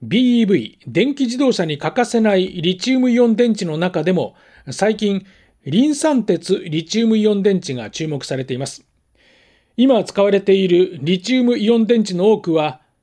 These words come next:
コバルト酸リチウムが原料になっています。このコバルト、レアメタルの一種で、高価なだけではなく、材料が劣化した時や加熱された時には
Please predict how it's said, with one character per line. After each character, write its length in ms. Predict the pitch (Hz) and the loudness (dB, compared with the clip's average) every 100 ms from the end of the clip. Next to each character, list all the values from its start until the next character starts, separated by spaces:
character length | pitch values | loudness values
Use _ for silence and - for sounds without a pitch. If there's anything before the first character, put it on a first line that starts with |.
| _ - | _ -4
コ 140 | 175 | 0
バ 140 | 262 | 0
ル 100 | 285 | 0
ト 120 | 262 240 | 0 0
酸 280 | 240 226 214 | 2 2 2
リ 140 | 214 | -2
チ 160 | 233 220 | -2 0
ウ 40 | |
ム 120 | 143 | 0
が 220 | 127 135 147 | -4 -6 -4
原 160 | 151 190 | -2 2
料 160 | 185 143 | 2 0
に 100 | 113 | -4
な 100 | 113 | -10
っ 40 | |
て 100 | - | -10
い 60 | 120 | -10
ま 80 | |
す。 180 | 123 - _ _ _ _ _ _ _ - | -12 -16 _ _ _ _ _ _ _ -4
こ 100 | 180 | 0
の 120 | 160 | 0
コ 160 | 151 | 0
バ 160 | 156 208 | 0 2
ル 120 | 196 | 0
ト、 320 | 190 156 - - _ _ | 0 -2 -4 -10 _ _
レ 200 | 143 170 | 0 2
ア 80 | 254 | 2
メ 140 | 254 269 | 0 2
タ 140 | 240 | 0
ル 100 | 208 | 0
の 80 | 156 | 0
一 200 | 196 - | -2 -2
種 120 | 156 | -2
で、 340 | 147 147 147 - | -2 -4 -8 0
高 200 | 247 233 | 0 2
価 120 | 185 | -2
な 120 | 165 | -2
だ 120 | 170 | -2
け 120 | 240 | 0
で 60 | 214 | 0
は 120 | 160 | 0
な 160 | 170 196 | 0 -2
く、 240 | 180 147 - _ _ _ - | 0 -2 -6 _ _ _ -2
材 220 | 175 277 | 0 2
料 200 | 294 233 | 2 2
が 100 | 170 | 2
劣 200 | 170 175 | 0 0
化 160 | 269 | -4
し 60 | 269 | -2
た 140 | 269 | -2
時 180 | 254 247 | -2 0
や 280 | 202 151 - _ | 0 -2 -6 _
加 120 | 185 | -2
熱 220 | 247 277 | -2 -2
さ 140 | - 247 | -2 -2
れ 100 | 254 | 0
た 140 | 247 | -2
時 180 | 233 233 | -2 -2
に 140 | 180 | -2
は 240 | 139 143 | -2 -4